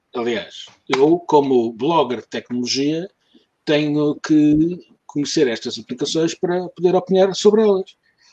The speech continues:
Ora, eu fiz isto em fase beta, já, já tinha experimentado em fase beta. Aquilo não é mais do que o Google Maps com,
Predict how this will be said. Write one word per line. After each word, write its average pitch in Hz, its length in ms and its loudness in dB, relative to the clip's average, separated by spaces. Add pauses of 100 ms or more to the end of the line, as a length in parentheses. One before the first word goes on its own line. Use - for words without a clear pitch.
(140)
Ora, 120 340 0 (1160)
eu 165 100 4
fiz 196 220 4
isto 214 180 0
em 156 60 4
fase 165 340 0
beta, 113 340 -6
já, 131 280 -8
já 135 180 -4
tinha 135 380 -4
experimentado 127 520 -2
em 131 60 2
fase - 300 -4
beta. - 260 -14 (580)
Aquilo 311 240 6
não 160 140 6
é 131 60 4
mais 147 260 2
do 175 140 -6
que - 100 -4
o 175 60 2
Google 131 480 -2
Maps 127 600 -6 (160)
com, 175 240 -2